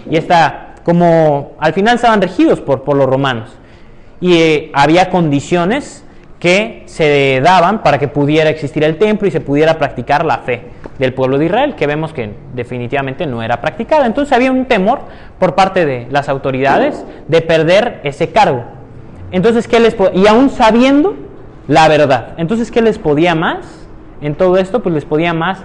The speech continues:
el miedo a perder la autoridad, el miedo a perder el, el dominio y el miedo a que fueran a destruir el templo. Vemos aquí que en cierto modo hay una clase de intención buena. No quería, uh, pues si lo englobamos en eso, ellos no querían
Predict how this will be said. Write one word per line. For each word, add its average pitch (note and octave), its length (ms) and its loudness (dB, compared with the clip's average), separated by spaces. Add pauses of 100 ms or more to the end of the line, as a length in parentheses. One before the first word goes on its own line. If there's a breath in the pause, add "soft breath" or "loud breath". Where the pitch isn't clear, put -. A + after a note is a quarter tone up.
(280 loud breath)
el C#3 160 -2
miedo D#3 340 0
a - 100 -2
perder C3+ 260 0
la C#3 80 0
autoridad, B2+ 580 0
el C3 120 -2
miedo C#3 420 -2
a B2 100 0
perder C3 320 -2
el, A#2+ 200 -4 (260 loud breath)
el C3 120 -2
dominio E3 460 -2
y C#3+ 140 0
el C#3 80 -2
miedo D#3+ 260 0
a D#3 60 -2
que D3+ 100 -4
fueran D3 280 -2
a C3+ 60 -2
destruir C#3 460 -2
el C#3 140 0
templo. E3+ 480 -4 (420 loud breath)
Vemos F#4 220 -2
aquí D4 180 0
que D4+ 100 -4
en C#4 80 -2
cierto C#4 280 -4
modo B3+ 220 0
hay A#3+ 100 0
una A#3 240 -4
clase G#3 340 0
de D#3 60 -2
intención D3 680 -4
buena. C3 340 -2 (1800)
No C4 140 -4
quería, B3 200 2
uh, B3 200 -6
pues C4+ 220 0
si C4 100 -2
lo B3+ 80 0
englobamos B3+ 420 2
en G#3+ 80 0
eso, C#4+ 560 -4
ellos A#3+ 260 0
no A#3 140 -2
querían B3 460 -2